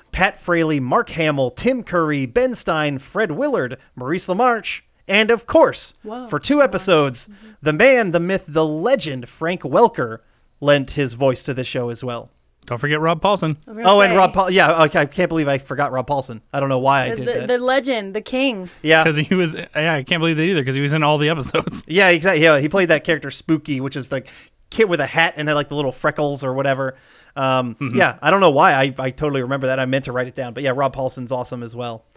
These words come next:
Speaker 1: Let's see. So this new Casper kinda broke out from different earlier versions, which were, uh, kind of like a family sti-, sitcom style show, which was the earlier stuff, the earlier cartoons. And this one, um, had more kind of, like,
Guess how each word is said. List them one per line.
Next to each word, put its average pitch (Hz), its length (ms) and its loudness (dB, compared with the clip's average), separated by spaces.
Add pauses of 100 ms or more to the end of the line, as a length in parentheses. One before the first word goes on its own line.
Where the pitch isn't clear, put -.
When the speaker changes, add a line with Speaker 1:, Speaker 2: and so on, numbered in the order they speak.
(580)
Speaker 1:
Let's - 160 -14
see. 127 480 -8
So 170 560 4 (340)
this 147 280 -6
new 185 380 -4
Casper 180 640 -2
kinda 170 180 -2
broke 160 380 0
out 165 180 0
from 135 180 -6 (120)
different 160 380 -4 (180)
earlier 147 400 0
versions, 131 480 -6
which 135 340 -12
were, 123 340 -4 (280)
uh, 127 200 0
kind 165 160 -4
of 135 60 0
like 139 100 -4
a 123 80 -4
family 151 600 -2
sti-, - 480 -8
sitcom 165 580 -4
style 175 400 -2
show, 170 300 -2
which 156 160 -4
was 127 100 -8
the - 80 -10
earlier 147 420 -4
stuff, 151 280 -6
the 123 100 -12
earlier 131 260 -8
cartoons. 139 340 -10 (340)
And 143 120 -2
this 180 140 -2
one, 156 440 0 (360)
um, 131 240 -2
had 139 180 -2
more 143 300 2
kind 135 180 -4
of, 123 80 -2
like, 123 180 -4